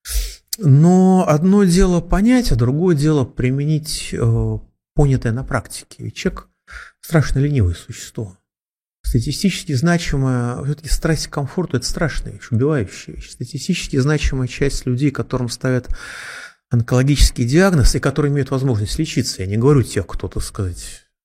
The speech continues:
не имеет доступа к нормальному лечению, как во многих местах у нас, или там в Африке где-нибудь. Критически значимая, заметно, статистически значимая часть людей, которым ставят диагноз, она не лечится, чтобы не думать о плохом.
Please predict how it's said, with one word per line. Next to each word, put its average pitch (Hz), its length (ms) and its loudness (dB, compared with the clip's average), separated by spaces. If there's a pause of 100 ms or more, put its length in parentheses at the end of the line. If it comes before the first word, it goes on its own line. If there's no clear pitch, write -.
(160)
не 120 140 8
имеет 101 280 2
доступа - 640 -6 (180)
к - 60 -16
нормальному 95 480 -2
лечению, 117 460 0
как - 340 -12
во 104 60 -2
многих 98 340 -2
местах - 340 -8
у 110 60 -6
нас, - 300 -10 (720)
или 104 160 8
там - 240 4 (100)
в - 40 -2
Африке - 380 -2
где-нибудь. 90 520 -10 (560)
Критически - 440 0
значимая, 131 480 2
заметно, 147 460 0
статистически - 600 0
значимая 127 500 4
часть - 300 -6
людей, 113 260 0
которым - 340 -10
ставят 87 460 0
диагноз, 156 520 0
она 113 160 0
не 117 120 0
лечится, 143 420 -2
чтобы 104 300 -4
не 104 80 -4
думать 117 280 -2
о - 60 0
плохом. - 400 -6